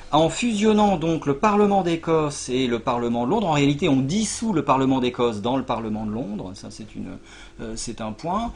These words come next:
Euh, d'ailleurs la représentation, grande question du dix-huitième siècle, en réalité beaucoup de détracteurs du modèle britannique reviendront là-dessus, la représentativité des Écossais est extrêmement faible comparée à la réalité déjà démographique de la, de la, euh,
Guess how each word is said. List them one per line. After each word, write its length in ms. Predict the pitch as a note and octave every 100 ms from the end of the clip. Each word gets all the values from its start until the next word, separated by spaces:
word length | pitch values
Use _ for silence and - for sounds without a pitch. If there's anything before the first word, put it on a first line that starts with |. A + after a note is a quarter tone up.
| - - A#2+
Euh, 280 | A#2+ A#2 B2
d'ailleurs 320 | D#3 G3 G3+
la 120 | D#3+
représentation, 1080 | D#3 G#3+ A#3 A3+ A3+ G#3 G3+ - G#3 G3 C#3+ -
grande 400 | A#2 E3 C#4+ C4
question 340 | F#3+ D#3 D#3 C#3
du 120 | A#2+
dix-huitième 460 | A2+ A2 G#2 F#2+
siècle, 300 | - F#2+ F2+
en 60 | G2
réalité 300 | G2+ G#2 A2
beaucoup 260 | F3 A3+ A#3
de 80 |
détracteurs 580 | E3+ G#3 F3 - F3+ D#3+
du 120 | A2+
modèle 300 | G#2+ G#2+ A#2
britannique 500 | G2 G#2 G#2+ G#2+ A2
reviendront 420 | - G2 G2+ F#2 G2
là-dessus, 400 | F#2+ - G#3+ A3+ - -
la 120 | -
représentativité 960 | F3+ G3+ G#3+ G#3 G3 - D#3 D3 C#3 C3
des 200 | A#2 A2
Écossais 520 | G#2+ A2+ - A3+ B3+ - - C#3
est 180 | C#3 -
extrêmement 600 | C#4 - G#3+ G3+ F3+ E3
faible 400 | A#3 B3+ F#3 D3
comparée 600 | G3 F#3+ F3+ G3 A#3+ -
à 120 | D3
la 140 | D3 C#3+
réalité 560 | F#3+ G3 F3+ - A3+
déjà 380 | E3+ E3 F3 G3
démographique 640 | D3+ D3 C#3+ D3+ - F#3 B2
de 120 | C3
la, 340 | A#2+ A#2+ A#2 - - -
de 160 | A2+ B2
la, 440 | A#2+ A#2 A2+ G#2 G2+
euh, 240 | F#2+ E2+